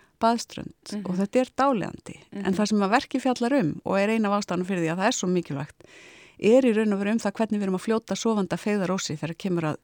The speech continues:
Speaker 1: umhverfismálum.
Speaker 2: Mhm.
Speaker 1: Og það þetta sé frá Litáen er náttúrulega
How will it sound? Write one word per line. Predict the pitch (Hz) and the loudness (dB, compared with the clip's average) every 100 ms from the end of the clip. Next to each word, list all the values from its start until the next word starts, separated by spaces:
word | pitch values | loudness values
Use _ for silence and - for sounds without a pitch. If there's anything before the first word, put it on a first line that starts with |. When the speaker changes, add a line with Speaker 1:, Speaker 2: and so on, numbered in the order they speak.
| _ | _
Speaker 1:
umhverfismálum. | 196 - 156 151 160 147 143 _ - | -2 -2 -6 -6 -6 -6 -8 _ -12
Speaker 2:
Mhm. | 180 165 160 - - _ _ _ _ _ _ _ | -12 -12 -18 -20 -20 _ _ _ _ _ _ _
Speaker 1:
Og | 190 | 0
það | 202 190 | 6 6
þetta | 180 170 | 6 2
sé | 151 | 0
frá | 143 131 | 0 -2
Litáen | 147 285 - 175 - 165 - _ | 2 2 2 -8 -6 -8 -10 _
er | 190 | 2
náttúrulega | 160 - 139 | 2 0 -10